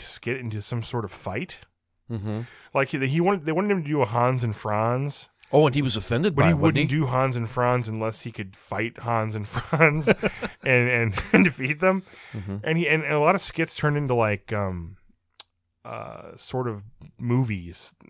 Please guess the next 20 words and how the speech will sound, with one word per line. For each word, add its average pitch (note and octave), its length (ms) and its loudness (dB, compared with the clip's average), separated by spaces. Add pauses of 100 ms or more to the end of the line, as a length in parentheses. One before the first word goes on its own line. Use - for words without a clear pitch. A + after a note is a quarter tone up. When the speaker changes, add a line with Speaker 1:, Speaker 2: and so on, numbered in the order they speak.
(100)
Speaker 1:
you B2+ 120 -12
know, G2+ 60 -10
scenes B2+ 280 -4
from A2+ 160 -6
movies A#2+ 280 -2
that F#2+ 100 -8
he G2 80 -8
did, F#2 400 -6 (440)
and B2+ 120 -4
they B2+ 60 0
just B2+ 140 -6
don't B2 140 4
really G#2 160 0
go G2 240 -2
anywhere. F2 280 -6
I G2 40 -4
mean, C3+ 140 0
it C#3+ 160 -2
is C#3 320 0
just F#2 240 -12